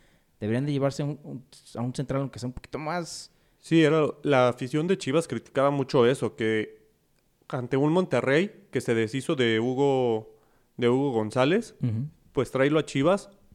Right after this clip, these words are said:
Speaker 2: para meterle presión. Es un jugador que se estaban deshaciendo de él. De hecho, se fue a Juárez a préstamo porque, eh, porque no quería quedarse en la banca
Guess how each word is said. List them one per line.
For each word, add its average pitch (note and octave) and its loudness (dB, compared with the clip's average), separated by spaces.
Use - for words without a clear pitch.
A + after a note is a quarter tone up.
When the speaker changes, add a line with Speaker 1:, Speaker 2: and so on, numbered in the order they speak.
Speaker 2:
para B2 4
meterle B2 0
presión. C#3 -2
Es - -8
un C#3 -6
jugador B2+ 4
que C3 -2
se B2 -8
estaban C#3 2
deshaciendo A#2+ -2
de A#2+ 4
él. B2+ 0
De A#2+ 2
hecho, B2 -4
se A#2 -8
fue C3+ 0
a C#3+ 2
Juárez D3 0
a - -4
préstamo D#3 -2
porque, A2 -6
eh, - -18
porque B2 -2
no B2 -2
quería B2+ 0
quedarse B2+ 4
en B2+ 0
la A2+ 4
banca B2+ 0